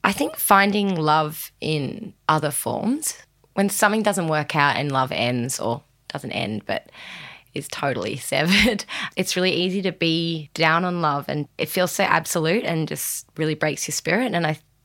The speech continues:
think we forget that there's love in so many forms, like in the friendships we have or the jobs that we're really passionate about or even places.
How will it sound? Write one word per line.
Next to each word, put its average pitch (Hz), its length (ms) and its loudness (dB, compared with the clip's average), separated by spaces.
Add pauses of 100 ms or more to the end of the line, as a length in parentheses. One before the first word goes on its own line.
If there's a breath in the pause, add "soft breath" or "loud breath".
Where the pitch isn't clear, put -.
(260)
think 180 220 -2
we 185 100 0
forget - 400 -2
that 175 140 -4
there's 170 220 0
love 151 200 0
in 156 120 -2
so 151 220 -2
many 160 200 -2
forms, 151 560 -4
like - 240 -4
in 151 100 -4
the 147 60 -6
friendships - 480 -8
we 147 80 -6
have 147 340 -4
or - 160 -6 (460 loud breath)
the - 80 -4
jobs - 280 -2
that - 60 -4
we're 156 140 -2
really 147 180 0
passionate - 460 -4
about 143 320 0
or - 240 -6
even 220 260 0
places. - 720 -4